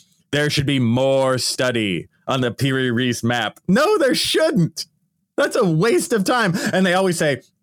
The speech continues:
"It's the best map from the sixteenth century." And again, remember, this is made in fifteen thirteen. That's early sixteenth century. "It's the best map from the sixteenth century."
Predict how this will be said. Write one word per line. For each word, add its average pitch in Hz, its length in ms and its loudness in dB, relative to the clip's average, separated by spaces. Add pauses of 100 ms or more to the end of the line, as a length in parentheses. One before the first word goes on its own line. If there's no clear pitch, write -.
(120)
"It's 143 180 -2
the 139 140 0
best 139 640 -2
map 123 420 -2 (500)
from 135 240 0
the 117 80 0
sixteenth 123 600 -2
century." 95 540 -2
And 196 120 2
again, 247 220 0
remember, 196 300 2
this 190 180 0
is 185 180 0
made 185 200 2
in 143 120 2
fifteen 165 560 -2
thirteen. 107 520 -2
That's 147 220 -2 (120)
early 185 340 0
sixteenth 98 460 -4
century. - 500 -6 (800)
"It's 110 200 -4
the 131 100 -2
best 107 440 -4
map 95 380 -4 (340)
from 113 220 0
the 98 80 0
sixteenth - 500 -4
century." 87 440 -4